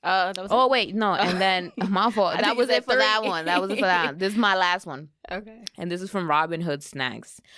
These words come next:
Speaker 2: I, I have, like, a little email subscription. I think it's free. And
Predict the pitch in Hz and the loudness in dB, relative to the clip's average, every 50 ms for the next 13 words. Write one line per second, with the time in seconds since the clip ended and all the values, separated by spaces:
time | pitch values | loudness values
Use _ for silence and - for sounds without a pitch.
0 | - - _ - 196 269 - - - 208 233 262 294 302 294 285 320 320 320 302 | -20 -20 _ -6 -4 -4 -4 -2 -4 -4 -4 -6 -8 -10 -10 -10 -12 -12 -12 -12
1 | 302 277 254 240 220 202 190 180 180 185 185 180 - - 165 175 170 156 156 156 | -12 -12 -12 -8 -8 -8 -8 -6 -8 -10 -10 -10 -10 -10 -10 -10 -10 -12 -14 -16
2 | - - 151 - - - 151 147 143 - 147 147 147 147 - 151 151 160 160 - | -16 -18 -20 -18 -16 -14 -14 -14 -14 -14 -14 -14 -14 -14 -16 -16 -16 -16 -16 -12
3 | - - 156 151 147 143 147 143 139 139 139 135 135 135 139 | -8 -8 -6 -6 -6 -8 -10 -12 -12 -12 -12 -12 -14 -16 -18